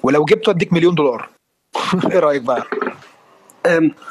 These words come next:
Speaker 2: أنها تنعدم،
Speaker 1: المستحيل
Speaker 2: لا،
Speaker 1: العقلي
Speaker 2: عقلي لا
Speaker 1: بس، لا،
Speaker 2: تنعدم؟
Speaker 1: لا، المستحيل
Speaker 2: أنا
Speaker 1: العقلي، المستحيل
Speaker 2: أنا
Speaker 1: العقلي
Speaker 2: بقول
Speaker 1: الذي
Speaker 2: لك عارف،
Speaker 1: يتعارض،
Speaker 2: لأن أنا،
Speaker 1: الذي يتعارض،
Speaker 2: لأنه أنا مش عارف إيه
Speaker 1: الذي
Speaker 2: العدم
Speaker 1: يتعارض،
Speaker 2: أصلًا.
Speaker 1: ثانية واحدة. المستحيل العقلي الذي يتعارض مع الضرورات العقلية كمبدأ الهوية وعدم اجتماع النقيضين والثالث المرفوع والدور محال وبطلان التسلسل.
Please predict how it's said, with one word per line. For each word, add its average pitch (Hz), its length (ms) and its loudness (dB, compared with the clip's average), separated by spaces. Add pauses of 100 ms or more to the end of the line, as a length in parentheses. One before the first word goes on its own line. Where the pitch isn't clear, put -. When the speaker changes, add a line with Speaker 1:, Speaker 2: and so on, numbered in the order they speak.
(360)
Speaker 2:
أنها 156 200 2
تنعدم، 160 480 2
Speaker 1:
المستحيل 165 500 2
Speaker 2:
لا، 208 60 6
Speaker 1:
العقلي 202 300 4
Speaker 2:
عقلي 220 100 6
لا 185 100 2
Speaker 1:
بس، - 80 -4
لا، 185 60 0
Speaker 2:
تنعدم؟ 175 320 2
Speaker 1:
لا، 139 220 -2
المستحيل 156 380 -2
Speaker 2:
أنا 208 100 4
Speaker 1:
العقلي، 156 320 2
المستحيل 131 340 -2
Speaker 2:
أنا 208 120 0
Speaker 1:
العقلي 185 80 0
Speaker 2:
بقول 165 100 2
Speaker 1:
الذي 170 80 2
Speaker 2:
لك 160 40 -2
عارف، 160 120 0
Speaker 1:
يتعارض، 190 200 0
Speaker 2:
لأن 196 180 2
أنا، 220 100 2
Speaker 1:
الذي 170 160 2
يتعارض، 175 320 2
Speaker 2:
لأنه 220 100 0
أنا 233 80 0
مش 196 120 2
عارف 220 180 2
إيه - 0 -
Speaker 1:
الذي 208 100 -4
Speaker 2:
العدم 185 220 0
Speaker 1:
يتعارض، 147 100 -4
Speaker 2:
أصلًا. - 200 -6
Speaker 1:
ثانية 143 140 -8
واحدة. 110 140 -12 (400)
المستحيل 143 600 -2
العقلي 156 500 0 (160)
الذي 139 380 0
يتعارض 139 720 0 (480)
مع 139 480 -2
الضرورات 120 440 -2
العقلية 156 440 2
كمبدأ 131 420 -2
الهوية 143 520 2
وعدم 135 280 0
اجتماع 147 300 0
النقيضين 135 400 -2
والثالث 165 420 0
المرفوع 156 420 0
والدور 139 300 0
محال 135 340 -2
وبطلان 139 320 -2
التسلسل. - 400 -8